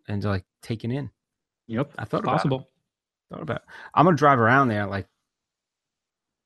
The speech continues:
Speaker 1: we'll see. I'm gonna have some nights over there. Let's yell into people. <laughs> I'm gonna YouTube it. He, s-, highfalutin ski bumps.
Speaker 2: Do it.
Speaker 1: Right at Scientology.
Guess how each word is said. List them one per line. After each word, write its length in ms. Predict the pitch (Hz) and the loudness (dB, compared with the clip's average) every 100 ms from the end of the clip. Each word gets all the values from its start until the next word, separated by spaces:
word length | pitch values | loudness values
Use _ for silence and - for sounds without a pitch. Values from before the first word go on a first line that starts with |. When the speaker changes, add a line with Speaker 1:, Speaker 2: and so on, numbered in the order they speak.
| _ _ _ _ _ - | _ _ _ _ _ -4
Speaker 1:
we'll 120 | 139 | -4
see. 240 | - 104 - _ | 0 -4 -4 _
I'm 120 | - 117 | -4 0
gonna 100 | 123 | 0
have 160 | 120 | -2
some 160 | - 113 | -2 -2
nights 260 | 117 110 117 - | -2 -4 -8 -4
over 180 | 117 104 | -4 -2
there. 180 | 104 | -4
Let's 280 | 104 107 - _ _ _ _ _ _ _ | -4 -8 -14 _ _ _ _ _ _ _
yell 180 | 113 113 | -2 0
into 140 | 110 - | 0 -2
people. 420 | 110 110 107 - _ _ _ _ _ | -6 -4 -8 -10 _ _ _ _ _
<laughs> 500 | _ _ _ _ _ | _ _ _ _ _
I'm 560 | - - - - - 120 - _ - - - | -8 -6 -8 -14 -6 -6 -6 _ -20 -18 -2
gonna 200 | - 151 | 4 6
YouTube 360 | 147 151 131 110 | 6 6 4 2
it. 140 | - | 0
He, 220 | - - - | -4 -8 -8
s-, 160 | - - - | -18 -20 -12
highfalutin 420 | 101 135 147 156 139 | -2 0 0 -2 -2
ski 140 | 170 | -2
bumps. 300 | 139 117 - _ _ _ _ _ _ _ - | -2 -4 -10 _ _ _ _ _ _ _ 2
Speaker 2:
Do 160 | 131 | 4
it. 120 | 117 - - _ _ _ _ _ | 2 -2 -20 _ _ _ _ _
Speaker 1:
Right 120 | 117 | 2
at 80 | 139 | 2
Scientology. 640 | - 143 139 151 147 117 | 2 2 2 2 2 0